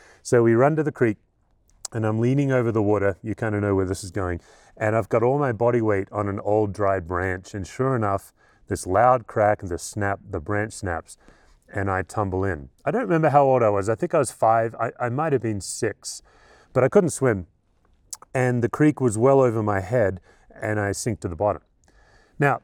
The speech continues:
as my sister tells this story, she was three and a half years older than me. Uh,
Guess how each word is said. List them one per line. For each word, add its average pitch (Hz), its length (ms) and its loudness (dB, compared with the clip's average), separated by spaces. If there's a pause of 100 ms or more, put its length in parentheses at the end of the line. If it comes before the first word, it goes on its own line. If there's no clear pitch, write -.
as 131 200 -2
my 123 140 0
sister - 360 -2
tells 120 320 0
this 110 140 -4
story, 92 400 0
she 120 200 -4
was 117 220 0
three 107 240 -2
and 107 80 -2
a 104 40 -2
half 101 220 -4
years 101 200 -2
older 98 180 0
than 82 160 -6
me. 80 280 -6 (420)
Uh, 117 380 2